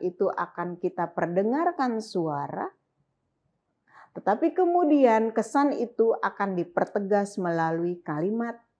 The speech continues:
dan kata-kata yang akan kita ucapkan dan sampaikan. Kenapa kita membutuhkan semua hal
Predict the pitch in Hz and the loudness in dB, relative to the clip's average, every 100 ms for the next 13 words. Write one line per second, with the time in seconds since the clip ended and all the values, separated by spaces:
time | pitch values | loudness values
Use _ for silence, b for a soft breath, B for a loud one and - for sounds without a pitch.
0 | - 185 180 190 - 294 311 - 185 156 | -2 0 0 -4 -2 -2 -2 -2 -2 -2
1 | 147 151 190 226 202 170 165 - - 196 | -8 -6 -6 -4 -4 -4 -6 -14 -12 -12
2 | 202 160 - 170 190 - - 175 - 208 | -10 -14 -10 -12 -12 -12 -10 -8 -6 -6
3 | - 208 202 165 151 151 151 151 147 143 | -6 -8 -6 -6 -8 -8 -10 -10 -10 -10
4 | 139 143 - - _ _ _ _ _ _ | -10 -16 -20 -20 _ _ _ _ _ _
5 | _ _ _ _ _ _ _ _ _ _ | _ _ _ _ _ _ _ _ _ _
6 | _ _ _ _ _ _ _ _ _ - | _ _ _ _ _ _ _ _ _ 4
7 | 339 453 - 523 359 349 320 285 262 247 | 6 6 0 -2 0 2 4 6 6 4
8 | 254 269 269 269 269 262 - 247 240 214 | 0 -2 0 0 0 0 0 2 4 2
9 | 180 165 185 220 254 220 170 | 2 0 -4 0 2 2 0